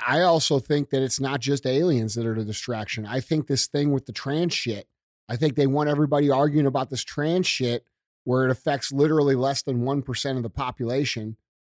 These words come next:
real life, okay? <clears throat> And ignore the crime in the inner cities, ignore the migration that's happening, which is actually an invasion, okay? And to look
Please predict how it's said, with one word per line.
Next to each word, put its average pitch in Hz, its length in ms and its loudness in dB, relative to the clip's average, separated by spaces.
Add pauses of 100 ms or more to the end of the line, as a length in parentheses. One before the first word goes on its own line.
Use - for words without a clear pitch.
(140)
real 135 280 4
life, 123 360 0 (420)
okay? 120 340 -2 (520)
<clears throat> 175 360 2
And 139 140 4
ignore 135 680 6 (400)
the 135 280 4
crime 143 400 0
in 139 60 2
the 135 60 0
inner 131 180 0
cities, 127 500 -4
ignore 143 680 4
the 127 260 -2
migration 131 640 2
that's 123 140 -4
happening, 131 460 -4
which 135 180 -2
is - 100 2
actually 165 360 4
an 120 60 4
invasion, 113 560 -2 (680)
okay? 127 380 -2
And 131 140 0
to 135 80 2
look 160 300 4